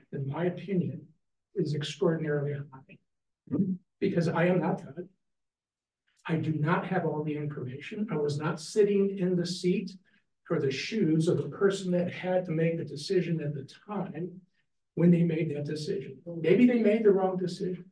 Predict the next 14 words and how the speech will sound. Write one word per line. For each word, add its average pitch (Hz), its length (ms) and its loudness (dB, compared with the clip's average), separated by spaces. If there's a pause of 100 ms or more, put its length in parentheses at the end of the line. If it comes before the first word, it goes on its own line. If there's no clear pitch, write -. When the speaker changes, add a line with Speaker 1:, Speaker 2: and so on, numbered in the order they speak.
(800)
Speaker 1:
Maybe - 240 -6
not. 175 420 0 (840)
But - 200 -2
for 135 140 0
me 208 320 2
to - 160 -2
condemn 180 840 -2 (520)
an 143 240 -4
entity 196 720 -2
or 165 160 -2
a 156 180 -10
person - 540 -6 (920)
as 143 360 -6
evil, 208 380 0